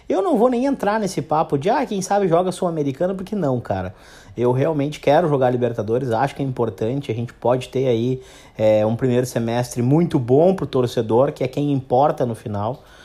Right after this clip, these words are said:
né? O Inter é feito pro seu torcedor, não é feito pra, pra ninguém mais, né? É o torcedor, é o cara que tá na arquibancada, é o cara que tá em casa, é o cara que tá,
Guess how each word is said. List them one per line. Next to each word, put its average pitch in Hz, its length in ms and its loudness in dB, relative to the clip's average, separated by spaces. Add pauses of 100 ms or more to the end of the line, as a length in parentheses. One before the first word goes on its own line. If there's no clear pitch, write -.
(240)
né? 104 160 -6
O 104 140 -2
Inter 123 240 -2
é - 60 0
feito 131 320 -6
pro 120 120 -8
seu 160 280 0
torcedor, 113 520 -2
não 107 140 -4
é 110 80 -6
feito 127 300 -8
pra, 110 340 0 (480)
pra 123 160 0
ninguém 143 320 2
mais, 131 560 0 (120)
né? 113 340 -2
É 113 40 2
o 113 80 2
torcedor, 143 640 2
é 107 80 2
o 113 120 2
cara 135 260 2
que 139 120 -8
tá 143 140 -2
na 139 120 0
arquibancada, 139 760 0
é 139 120 2
o 123 100 2
cara 123 240 -2
que 127 100 -14
tá 123 140 -4
em 117 80 -6
casa, 139 400 0
é 135 40 2
o 123 40 0
cara 127 220 -2
que 131 100 -12
tá, 117 340 -2